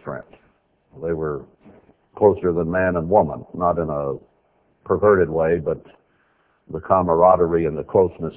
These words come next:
as brothers was there. So just a couple of little clarifications. As I said, the message certainly was right and certainly was good,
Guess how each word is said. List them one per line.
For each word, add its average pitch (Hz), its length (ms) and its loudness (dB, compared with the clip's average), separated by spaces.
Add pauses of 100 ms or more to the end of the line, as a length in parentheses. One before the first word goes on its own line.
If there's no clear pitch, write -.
as - 160 -12
brothers 82 420 2
was 76 220 -6
there. 80 460 4 (1120)
So - 540 2 (320)
just 185 180 6
a 156 60 0
couple 131 240 6
of 117 60 8
little 107 220 8
clarifications. 92 960 4 (340)
As 87 140 0
I 82 100 4 (100)
said, 82 300 4
the 82 320 -2
message 98 540 2
certainly 95 340 2
was 80 180 -2
right 95 280 6
and 76 200 -4
certainly 78 300 2
was 73 140 -6 (100)
good, 82 320 4